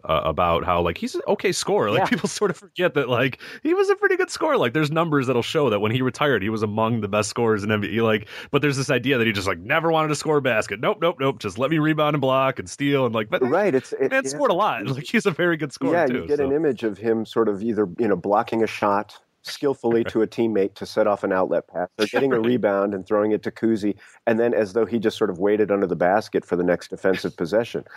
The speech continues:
Speaker 2: But, you know, you can still see, um, tape of him bringing the ball up on the break, uh, himself, um,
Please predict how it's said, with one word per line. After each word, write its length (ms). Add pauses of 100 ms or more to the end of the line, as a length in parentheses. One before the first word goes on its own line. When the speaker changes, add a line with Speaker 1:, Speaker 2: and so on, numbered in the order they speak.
(260)
Speaker 2:
But, 300
you 140
know, 80
you 200
can 160
still 280
see, 580 (140)
um, 380
tape 280
of 160
him 220
bringing 320
the 80
ball 280
up 160
on 140
the 60
break, 380 (280)
uh, 300
himself, 680 (640)
um, 580